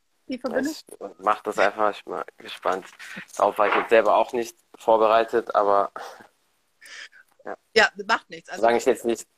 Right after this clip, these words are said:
Speaker 2: Weihrauchkerzen oder sonstige Sachen
Speaker 1: Nein.
Speaker 2: <laughs> anziehen muss oder irgendwelche
Speaker 1: Gut,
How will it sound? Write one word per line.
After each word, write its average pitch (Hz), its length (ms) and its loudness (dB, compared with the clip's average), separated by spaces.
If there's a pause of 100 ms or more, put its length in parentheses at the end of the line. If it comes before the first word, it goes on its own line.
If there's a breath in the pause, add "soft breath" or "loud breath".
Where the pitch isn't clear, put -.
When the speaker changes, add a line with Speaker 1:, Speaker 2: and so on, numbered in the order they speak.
(180)
Speaker 2:
Weihrauchkerzen 110 840 4
oder 101 120 4
sonstige 104 400 -2
Sachen 104 280 0
Speaker 1:
Nein. 104 40 -12
Speaker 2:
<laughs> - 320 -10
anziehen 104 360 -4
muss 107 180 -8
oder 98 180 0
irgendwelche 95 360 -8
Speaker 1:
Gut, 254 140 -8